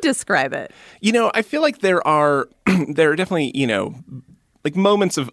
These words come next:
Speaker 2: unsettlingness, or, you know, like, that's the
Speaker 1: Sure.
Speaker 2: goal at least. But yeah, no, I definitely kind of think of it almost like,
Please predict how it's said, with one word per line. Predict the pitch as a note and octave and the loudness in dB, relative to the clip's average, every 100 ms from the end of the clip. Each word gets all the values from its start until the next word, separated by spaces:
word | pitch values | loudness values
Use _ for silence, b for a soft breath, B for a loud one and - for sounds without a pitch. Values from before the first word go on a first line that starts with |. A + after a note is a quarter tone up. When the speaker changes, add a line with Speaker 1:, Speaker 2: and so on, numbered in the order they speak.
| - | -2
Speaker 2:
unsettlingness, | B2 A#2 - G2 G#2+ A2+ A#2+ A#2+ B2+ - - | 0 0 -2 -2 -2 -2 0 0 0 -8 -4
or, | A#2 | -2
you | A#2 | 0
know, | G#2+ | 0
like, | G2+ | 0
that's | - G#3 | 0 0
the | C3+ | -2
Speaker 1:
Sure. | |
Speaker 2:
goal | G2 A2 A2 | 0 2 2
at | G2+ | 0
least. | A2+ G#2+ - | -2 -4 -2
But | A#2 A2 | -4 0
yeah, | A2+ | 0
no, | G#2+ A#2 | 0 -2
I | C#3+ | -2
definitely | G#3 D4+ G#3+ | -4 -4 -4
kind | - C3 | -2 -4
of | G#2+ | -2
think | A2+ G#2+ | -6 -4
of | G2+ | -6
it | - | -4
almost | G#2+ A#2 - | -2 -4 -4
like, | G2 | -8